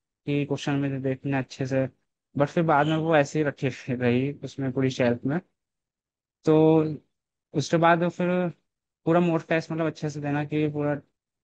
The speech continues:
time लेके बैठना, उसे बाद में पूरे दिन में analysis करना। और बाकी वैसे ऐसा नहीं था कि मैं जैसे, अ, लगभग दिन का छः घंटे, सात घंटे पढ़ रहा हूँ, ऐसा तो नहीं था। पर दिन का मेरा schedule था कि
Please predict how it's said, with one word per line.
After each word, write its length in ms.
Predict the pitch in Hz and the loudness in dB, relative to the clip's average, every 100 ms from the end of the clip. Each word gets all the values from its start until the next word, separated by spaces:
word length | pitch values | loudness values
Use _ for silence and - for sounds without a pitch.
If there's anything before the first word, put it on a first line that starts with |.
| _ | _
time 320 | 135 131 139 | -2 0 0
लेके 200 | 135 135 | -2 -2
बैठना, 480 | 135 131 123 143 135 | 0 0 -2 -4 -6
उसे 160 | 131 139 | -6 -4
बाद 200 | 135 127 | -2 -2
में 100 | 131 | -4
पूरे 180 | 131 127 | -4 -2
दिन 120 | 131 | -2
में 100 | 131 | 0
analysis 440 | 123 120 123 139 | 0 -2 -4 -6
करना। 300 | 135 113 151 - _ _ _ _ _ 151 | -4 -4 -4 -8 _ _ _ _ _ -2
और 100 | 151 | 2
बाकी 420 | 147 151 185 190 | 2 2 2 0
वैसे 480 | 170 - 151 151 180 | -2 -4 0 2 2
ऐसा 260 | 160 190 | 2 0
नहीं 180 | 190 180 | 0 0
था 80 | 190 | -2
कि 140 | 202 | -2
मैं 360 | 196 185 190 175 | -2 0 -2 -2
जैसे, 420 | 165 180 185 180 | -4 -4 -4 -4
अ, 460 | - _ 147 143 143 | -6 _ -6 -2 0
लगभग 400 | 147 151 160 160 | 0 2 2 2
दिन 240 | 147 147 | 2 0
का 220 | 147 156 147 | 2 0 0
छः 240 | - 147 147 | -2 0 2
घंटे, 300 | 143 143 147 | 0 -2 -4
सात 240 | 147 139 | -2 -2
घंटे 240 | 135 139 | -2 -6
पढ़ 180 | 139 143 | -4 -4
रहा 120 | 135 | -4
हूँ, 160 | 139 143 - | -6 -8 -4
ऐसा 260 | 135 156 | -4 -2
तो 120 | 156 | -2
नहीं 160 | 170 156 | 0 0
था। 220 | 175 233 _ _ _ _ _ | -4 -6 _ _ _ _ _
पर 160 | 185 185 | 0 2
दिन 220 | 160 170 | 2 0
का 120 | 180 | 2
मेरा 240 | 190 185 202 | 2 2 0
schedule 440 | 190 156 160 190 | 0 -2 0 -2
था 160 | 180 151 | -2 -4
कि 500 | 170 175 180 165 | -4 -4 -4 -6